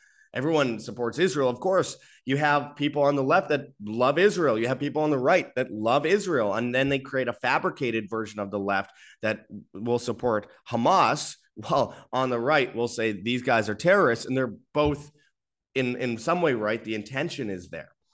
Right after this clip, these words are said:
However, Hamas, of course, being owned by the, the letter agencies, the intelligence agencies, is an entity that takes over. It's a limited hangout. It takes over, you know, the sympathies of people that are rightly there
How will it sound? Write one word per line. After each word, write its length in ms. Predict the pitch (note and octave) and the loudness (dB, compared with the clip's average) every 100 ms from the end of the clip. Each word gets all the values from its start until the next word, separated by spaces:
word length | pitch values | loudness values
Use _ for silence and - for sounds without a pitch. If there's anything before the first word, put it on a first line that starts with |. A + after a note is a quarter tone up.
| _ _ _ - | _ _ _ -8
However, 520 | B2 C#3 B2+ A2+ G2+ | 0 2 2 -2 -4
Hamas, 500 | B2 A#2+ A#2 A2+ - | -4 0 0 0 -4
of 140 | A2+ - | -12 -8
course, 320 | A2+ G2+ - | -4 -4 -4
being 240 | A2 A2 | -6 -4
owned 260 | A2 A2+ G#2 | -2 -4 -2
by 200 | G2+ G2 - | -2 -4 -6
the, 240 | G#2 G2 - | -6 -6 -8
the 300 | G2+ F#2+ F2+ _ | -10 -10 -10 _
letter 520 | F#2 G#2 A2 A#2 A2 - | -14 -6 -2 -2 -2 -2
agencies, 720 | B2 D3 C#3+ A#2+ G2+ F#2 F2 | -2 -2 -4 -8 -8 -10 -10
the 160 | G2 F#2+ | -8 -8
intelligence 560 | G2+ G#2+ G#2 F#2+ F#2 | -6 -4 -4 -6 -8
agencies, 640 | - D3+ D3 C#3 A2+ G#2+ A2 - - _ - | -4 -4 -4 -8 -8 -8 -10 -20 -20 _ -2
is 380 | C3 C3 B2+ - | 0 0 -4 -6
an 100 | B2+ | -6
entity 400 | C3 C3+ C3 C3+ | -2 -4 -4 -6
that 220 | B2 A#2 - | -4 -4 -4
takes 320 | D3 D3 - - | -4 -4 -4 0
over. 300 | E3 E3 C3+ | 2 4 0
It's 100 | B2 | -2
a 60 | |
limited 280 | A2+ B2 G#2 | -2 0 -2
hangout. 360 | B2 D3+ B2+ G#2+ | 0 0 2 0
It 60 | |
takes 240 | G#2 C#3+ - _ | -2 -6 -8 _
over, 540 | D#3 G3+ D#3+ B2 F2 - - - _ | 2 2 2 -4 -6 -12 -20 -20 _
you 80 | C3 | -4
know, 160 | C3 A2+ | -2 -2
the 160 | - | -4
sympathies 640 | A#2 - C3 A#2 A#2 G#2+ G#2+ | -8 -4 -4 -6 -6 -4 -4
of 120 | G#2 | -6
people 340 | G2 G2 C3 | -8 -6 -4
that 140 | A2+ G#2 | -2 -2
are 80 | G2 | -2
rightly 400 | G2+ G#2 G2+ G2 | -2 -4 -6 -4
there 480 | C3 D#3+ B2 A#2+ | 0 2 2 -2